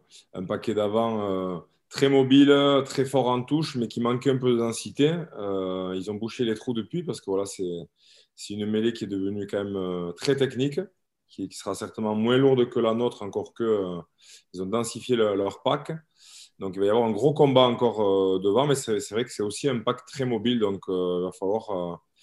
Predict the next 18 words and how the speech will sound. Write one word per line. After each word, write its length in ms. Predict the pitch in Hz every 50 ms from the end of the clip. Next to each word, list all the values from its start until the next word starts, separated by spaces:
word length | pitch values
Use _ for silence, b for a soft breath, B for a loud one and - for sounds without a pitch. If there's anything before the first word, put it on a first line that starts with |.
| b b _ _ _
forcément, 600 | - 90 80 - - 101 98 104 110 113 107 98
euh, 320 | 95 92 90 87 87 87 85 -
contrer 320 | - 95 95 95 - 120
ce, 160 | 107 - - 87
ce 180 | - - 98
jeu 160 | 90 92 110
d'avant, 480 | 107 104 101 98 101 107 110 104 101 95
euh, 40 | 92 - _ _ _ _ _ _ _ _ -
écossais. 500 | 101 95 - - 104 98 - - 131 139
Et, 960 | 143 143 135 123 110 104 98 98 95 95 95 92 92 92 90 90 90 - -
et 60 | 87
comme 200 | - - 98 95
tu 140 | 87 - -
le 80 | 92 87
disais 320 | 87 90 90 92 104 101
en 100 | 95 92
préambule, 520 | 85 - - 95 92 95 101 117 131 131 120
euh, 260 | 110 104 95 95 92